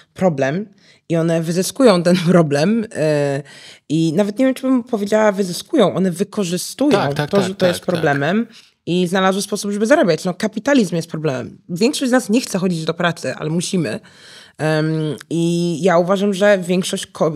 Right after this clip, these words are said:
Speaker 1: prac wyzyskuje ludzi. Po prostu o tym nie mówimy, wyzyskuje w ogóle, jak ja czasem patrzę na to, ile pracują ludzi, ludzie, którzy pracują w takich standardowych pracach, ja sobie myślę, że to jest jakiś absurd.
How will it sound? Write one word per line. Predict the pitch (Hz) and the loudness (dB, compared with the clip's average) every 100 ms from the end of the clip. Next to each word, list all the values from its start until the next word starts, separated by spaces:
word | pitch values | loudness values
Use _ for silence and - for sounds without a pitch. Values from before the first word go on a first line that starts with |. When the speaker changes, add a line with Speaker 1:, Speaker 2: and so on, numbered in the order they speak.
| 170 170 | 0 0
Speaker 1:
prac | 170 180 - - | -2 -2 -4 -8
wyzyskuje | 160 196 214 - 294 180 | -2 0 0 -2 2 2
ludzi. | 151 147 - - _ | 0 -6 -14 -18 _
Po | 170 | -4
prostu | 190 - 190 | -4 -2 -4
o | |
tym | 196 | 0
nie | 208 | 2
mówimy, | 226 262 165 - _ _ - - - | 2 0 -2 -4 _ _ -20 -20 -8
wyzyskuje | 165 185 - 202 202 | -4 -2 0 2 4
w | 185 | 2
ogóle, | 180 190 185 180 | 0 2 4 2
jak | 165 170 - | 2 0 -2
ja | 190 190 | -2 -2
czasem | 202 196 | -6 -6
patrzę | 190 202 208 | -6 -4 -4
na | 196 | -2
to, | 196 196 - - _ | 0 0 -2 -20 _
ile | - 214 202 | -2 2 2
pracują | - 190 - 196 190 | 2 -6 -2 0 0
ludzi, | 190 170 170 - | -2 -4 -8 -4
ludzie, | 196 185 | -2 -2
którzy | 180 175 170 | -4 -10 -10
pracują | 175 - 185 | -8 -4 -4
w | |
takich | - 165 170 | -4 -8 -8
standardowych | - 185 180 175 165 175 | -4 -2 -2 -4 -6 -8
pracach, | - 147 - 170 226 | -6 -8 -4 -4 -2
ja | 180 | -4
sobie | - 190 | -6 -2
myślę, | 196 196 196 190 | -2 0 0 0
że | 180 165 180 180 - - _ _ _ _ - | 2 2 0 -4 -20 -20 _ _ _ _ -2
to | 190 | -2
jest | 190 | 0
jakiś | 208 - | -4 -2
absurd. | 285 294 - 139 139 - | -4 -2 -8 -8 -10 -18